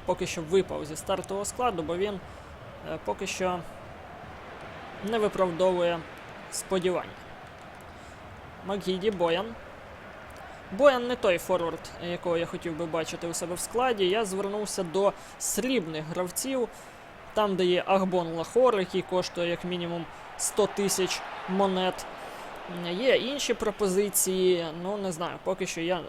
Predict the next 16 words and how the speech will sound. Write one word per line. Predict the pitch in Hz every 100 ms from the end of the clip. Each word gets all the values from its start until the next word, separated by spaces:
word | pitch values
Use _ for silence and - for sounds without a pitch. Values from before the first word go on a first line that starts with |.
| -
і, | 185
до | 170
речі, | 220 220 220 180 165 151 147 160
досить | 208 - 190
дорогі | 180 208 208 180 - - - -
пропозиції. | 143 - 147 147 - - 95 - - - - - - - - - - - 151
Е, | -
поки | 190 170
що | 175
я | 175
не | 185
назбирав | 190 180 214 254 240
стільки | - 190 190
монет. | 180 175 175 - - - - - - - - - - 160
Е, | 160 165
знову | 156 175 208 175 160